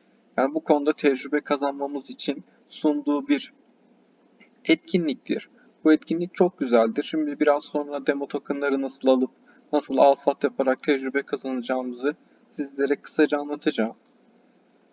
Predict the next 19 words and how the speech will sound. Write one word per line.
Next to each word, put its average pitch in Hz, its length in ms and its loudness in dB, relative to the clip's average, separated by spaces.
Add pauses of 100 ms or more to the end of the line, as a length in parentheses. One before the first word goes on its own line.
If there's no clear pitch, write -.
(640)
Bybit 165 440 6
borsasının 170 760 -2
ilk 160 260 -4
başta 160 500 2
şu - 280 -6
kısmı 147 280 -8
tıklayıp - 480 -4
şu 135 420 -2 (540)
kare 147 260 4
kısma - 360 -6
gelip 123 280 -2 (540)
Bybit 151 480 4
Codes 160 340 0
kısmını 151 480 -8
tıklıyoruz. 147 720 -2 (800)
Daha 151 220 4
sonra 170 380 2
şu - 240 -10
kısımda - 560 -4